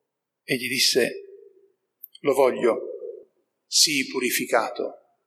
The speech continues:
E subito la lebbra scomparve da lui e egli fu purificato. E, ammonendolo severamente, lo allontanò con sollecitudine e gli disse:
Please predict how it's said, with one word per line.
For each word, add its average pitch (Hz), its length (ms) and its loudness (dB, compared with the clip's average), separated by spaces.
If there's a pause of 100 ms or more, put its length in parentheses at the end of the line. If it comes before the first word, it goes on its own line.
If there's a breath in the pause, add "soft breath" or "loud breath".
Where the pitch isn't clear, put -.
(540)
E - 100 0
subito 165 600 2
la 139 120 6
lebbra 123 480 2
scomparve 143 840 0
da 131 140 2
lui 147 300 2
e 123 100 4
egli 123 240 0
fu - 220 -4
purificato. 123 960 -2 (1500 loud breath)
E, - 420 -2 (100)
ammonendolo 127 680 2
severamente, 131 1200 0 (920 loud breath)
lo 151 220 6
allontanò 147 560 4
con 143 140 0
sollecitudine 135 920 2
e 131 40 0
gli 127 120 0
disse: - 880 0